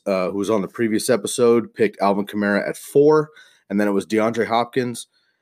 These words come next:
Michael Thomas, David Johnson. I had the eighth pick in this draft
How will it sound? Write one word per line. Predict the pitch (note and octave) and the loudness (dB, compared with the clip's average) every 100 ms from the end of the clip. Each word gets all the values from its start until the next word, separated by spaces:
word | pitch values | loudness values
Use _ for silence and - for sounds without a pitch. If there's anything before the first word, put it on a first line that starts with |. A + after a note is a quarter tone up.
| _ | _
Michael | A2 A2+ A2 | -4 -2 -2
Thomas, | - A2+ A2+ G#2 - | -2 0 0 -2 0
David | G#2+ G#2+ G2 | 2 2 0
Johnson. | A2+ G2+ G2+ G2 F#2 | 0 0 0 -6 -6
I | F#2 A2 | -6 -4
had | C3 | -2
the | G2+ - | -2 0
eighth | G#2+ A#2+ - | 0 0 -4
pick | - G#2+ - | 0 0 -2
in | - G2 F2 | -6 -6 -4
this | F2+ | -8
draft | - F2 E2 D#2 - | -6 -4 -2 -4 -10